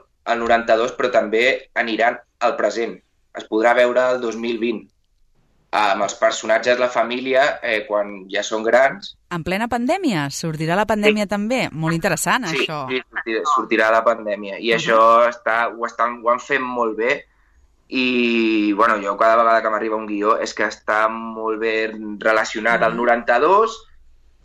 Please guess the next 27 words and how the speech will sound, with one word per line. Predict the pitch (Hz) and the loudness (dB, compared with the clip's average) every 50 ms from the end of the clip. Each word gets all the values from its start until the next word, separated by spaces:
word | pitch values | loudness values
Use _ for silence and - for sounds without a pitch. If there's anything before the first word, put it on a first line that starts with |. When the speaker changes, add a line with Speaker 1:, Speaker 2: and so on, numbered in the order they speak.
| - _ - | -16 _ -8
Speaker 1:
Ells | 135 139 139 139 - - _ | -6 -6 -6 -8 -12 -14 _
fan | - - 139 131 127 | -8 -4 -4 -2 0
com | 147 156 156 | 0 2 2
una | 156 156 151 147 - - - - _ _ _ _ | 4 4 4 2 2 0 -6 -16 _ _ _ _
relació, | 131 131 139 139 135 135 135 - - 170 175 175 180 175 170 | -4 0 2 2 2 2 0 0 0 2 2 2 2 0 0
com | 147 135 127 120 120 | -2 -2 -2 -2 -2
un, | 123 123 131 127 127 127 | -2 -2 -4 -4 -6 -6
un | 117 - 92 113 120 123 120 | -6 -6 -6 -4 -2 2 4
enllaç | 117 123 120 127 147 165 170 185 294 - 135 | 4 4 4 4 4 6 6 4 4 0 -4
del | 120 120 | -4 -2
Speaker 2:
Mhm. | 117 117 113 | 0 0 0
Speaker 1:
noranta-dos | 117 117 117 117 117 - 143 170 190 214 196 | 0 0 0 0 2 4 4 6 6 4 4
i | 165 | 4
de | 143 117 - | 4 2 2
sobte | - - 139 139 - 147 143 - - | 2 -2 -6 -2 0 0 0 0 -2
passen | - 127 123 131 123 | -2 -2 -2 0 0
al | 120 113 | 0 2
dos | 117 113 107 | 0 -2 -4
mil | 110 113 101 92 | -4 -6 -8 -6
vint | - 107 117 123 | -6 -4 -2 -2
i | 120 113 104 | -2 -2 -2
sí, | 95 - - 113 | -4 -2 -2 -2
sí, | - 113 113 110 | 0 0 2 2
es | 110 104 | 2 0
viurà | 98 98 95 95 98 98 101 104 | -2 0 2 4 6 6 6 6
la | 104 104 - | 4 4 4
pandèmia | - 113 98 98 101 107 110 104 - | 4 2 2 2 0 -2 -2 -4 -8